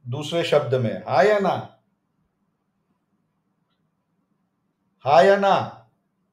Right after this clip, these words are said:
रिड्यूस फॉर्म, या रिड्यूस फॉर्म का मतलब है numerator and denominator के बीच में highest common factor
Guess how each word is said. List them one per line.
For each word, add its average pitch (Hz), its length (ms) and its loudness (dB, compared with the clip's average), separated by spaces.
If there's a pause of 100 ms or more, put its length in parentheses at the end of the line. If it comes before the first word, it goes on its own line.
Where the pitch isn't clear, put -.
(2500)
रिड्यूस 139 540 -4
फॉर्म, 160 240 2 (720)
या 143 240 -2 (100)
रिड्यूस 147 520 -4
फॉर्म 180 280 0
का 185 140 2
मतलब 165 540 2 (120)
है 165 180 4 (640)
numerator 190 800 -2 (100)
and 180 260 -6
denominator 151 1120 0 (580)
के 160 120 -6 (180)
बीच 165 440 -8
में 131 460 -4 (720)
highest 147 680 -2 (120)
common 160 480 -2
factor 160 600 0